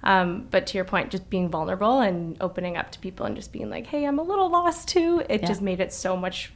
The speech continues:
Speaker 2: Yeah.
Speaker 1: easier.
Speaker 2: Yeah.
Speaker 1: And, oh, yeah.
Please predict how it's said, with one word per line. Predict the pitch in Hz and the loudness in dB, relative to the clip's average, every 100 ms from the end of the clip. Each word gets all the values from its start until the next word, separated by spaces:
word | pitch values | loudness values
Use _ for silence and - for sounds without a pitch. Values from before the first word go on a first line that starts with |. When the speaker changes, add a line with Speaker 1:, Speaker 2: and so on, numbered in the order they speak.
| - - - | -20 -20 -10
Speaker 2:
Yeah. | 208 190 | -2 0
Speaker 1:
easier. | 196 196 208 302 320 - | 0 0 2 0 -2 -4
Speaker 2:
Yeah. | 196 | 2
Speaker 1:
And, | 185 175 - - - - - | 2 0 -6 -14 -20 -8 -2
oh, | 175 - - - | -2 -2 -16 -16
yeah. | - | -12